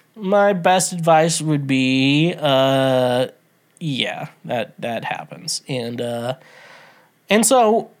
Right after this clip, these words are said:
it, if I, you know, if I'm talking to, like, my music students, what I would tell them is, um, "Oh, you're putting yourself out there." I mean, like, you're,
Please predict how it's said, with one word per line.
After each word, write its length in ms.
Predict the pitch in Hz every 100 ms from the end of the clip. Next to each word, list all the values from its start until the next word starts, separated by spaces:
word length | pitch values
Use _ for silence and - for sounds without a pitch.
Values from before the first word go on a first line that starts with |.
| _
it, 320 | 220 214 214 _ _ _ _ _ _
if 120 | - 190
I, 200 | 254 262
you 400 | 233 220 214 180
know, 160 | 139
if 100 | 143
I'm 100 | 175
talking 280 | 165 175 147
to, 40 |
like, 160 | 131 123
my 80 | 120
music 300 | 117 131 113
students, 400 | - 120 143 -
what 100 | 131
I 100 | 120
would 140 | 123
tell 180 | 123 120
them 220 | 123 120 127
is, 540 | 135 127 127 120 - _ _ _ - _ _ -
um, 400 | 123 143 143 135 -
"Oh, 120 | 202
you're 540 | 214 190 185 180 175 160 _ -
putting 280 | - 185 185
yourself 400 | 175 165 170 156
out 280 | 135 160 165
there." 220 | 202 196
I 40 |
mean, 300 | 175 165 143
like, 260 | 135 127 - _ _ _ - -
you're, 360 | 190 190 175